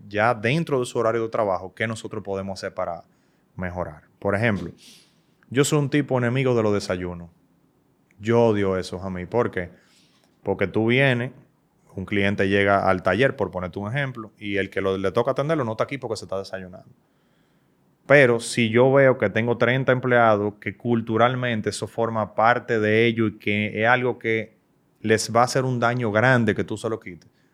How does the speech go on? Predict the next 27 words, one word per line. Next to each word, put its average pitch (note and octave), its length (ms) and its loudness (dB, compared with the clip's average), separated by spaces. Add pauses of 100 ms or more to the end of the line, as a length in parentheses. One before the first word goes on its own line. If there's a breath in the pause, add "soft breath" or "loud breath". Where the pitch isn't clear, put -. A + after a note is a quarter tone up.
(120)
pues G#2 100 -8
entonces G2 220 -6
tenemos G#2 280 -2
que G#2 140 0
pensar G#2+ 480 -4
en F#2+ 160 -10
cómo G#2+ 400 0
estandarizar G#2 720 -2
un A2+ 80 -4
proceso F#2+ 520 -10
de F2 60 -14
desayuno. F2+ 380 -18 (960)
Con G#2 220 -2
miras A2+ 260 0
a G#2+ 120 -6
que G#2 80 -4
ellos G2+ 160 -2
la F2+ 100 -6
pasen F#2 300 -6
un F#2 120 -8
poco F#2 240 -8
mejor G2 280 -8
estando F2 240 -12
ahí E2+ 60 -12
adentro, E2 340 -16
tú C3 80 -12
ves. B2+ 100 -10